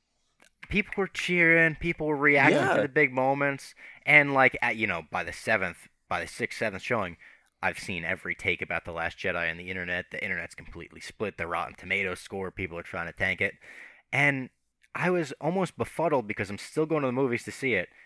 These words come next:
Speaker 1: and people are still reacting big to all the moments they have to. They're still laughing at all the moments that they, they're supposed to.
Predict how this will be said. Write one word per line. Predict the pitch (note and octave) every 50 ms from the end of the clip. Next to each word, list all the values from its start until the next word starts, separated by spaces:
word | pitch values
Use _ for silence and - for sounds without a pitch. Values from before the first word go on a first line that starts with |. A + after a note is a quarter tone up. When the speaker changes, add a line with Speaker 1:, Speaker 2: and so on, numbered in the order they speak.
| _
Speaker 1:
and | - -
people | - A2+ F#2 F#2
are | E2+
still | - - - - C#3+ C#3+ C3
reacting | B2 A#2+ B2 B2+ A#2+ A#2 A#2 - - B2 A2
big | - B2+ B2+ A#2 -
to | C3 G#2+
all | A2+ A2+ A2+
the | G#2+ G2 -
moments | B2 A#2+ A2+ A2+ A2 G#2 -
they | G#2+ G#2
have | G#2 G#2+ G#2+ -
to. | - A#2+ A2
They're | G2+ F2
still | - - - C#3 C#3+ B2+
laughing | F2+ E2+ F2+ G2+ A2+ A2+ - A#2
at | A2+ G#2+
all | A2 A2
the | G#2+ A2
moments | A2 A2 A2+ A#2 A#2 A2 -
that | - A2+ -
they, | - A2+ A2 G#2+
they're | G2+ G#2+ G#2+
supposed | - - - A2+ A2 G#2 -
to. | - A#2 A2